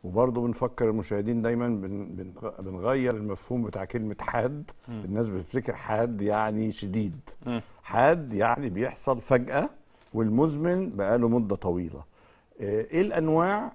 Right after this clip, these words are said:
Speaker 1: اللي ممكن من الحاد والمزمن إن أنتوا تستخدموها في الأشعة التداخلية لإيقافها؟
Speaker 2: هو زي ما قلت لحضرتك، نزيف الشرايين في الأغلب جميع أنواع الحاد والمزمن إحنا بنقدر نستخدم فيها الأشعة التداخلية.
Speaker 1: زي إيه يا دكتور كريم؟
Speaker 2: هقول لحضرتك زي إيه. إحنا مثلا عندنا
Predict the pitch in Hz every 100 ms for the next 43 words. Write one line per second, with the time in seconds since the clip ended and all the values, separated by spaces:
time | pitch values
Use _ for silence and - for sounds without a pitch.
0 | 131 113 123 151 120 110 113 123 123 -
1 | 143 127 104 127 127 139 143 135 147 139
2 | 113 123 - - 117 - 101 120 120 110
3 | 110 107 - - - 110 - - 123 107
4 | 104 92 - 101 120 117 101 90 - 80
5 | - 76 - _ - - 143 160 160 151
6 | 139 117 123 - - - 113 107 127 175
7 | - 127 127 165 185 - - - - 151
8 | 120 110 95 117 127 143 123 113 123 117
9 | - 131 120 110 104 131 139 131 123 -
10 | 98 113 110 95 - 120 107 87 120 -
11 | 120 113 92 - 110 139 131 113 110 95
12 | - 104 - - 117 135 160 131 123 143
13 | 95 104 104 - 87 - 127 - 131 -
14 | 135 151 - 98 92 107 117 156 170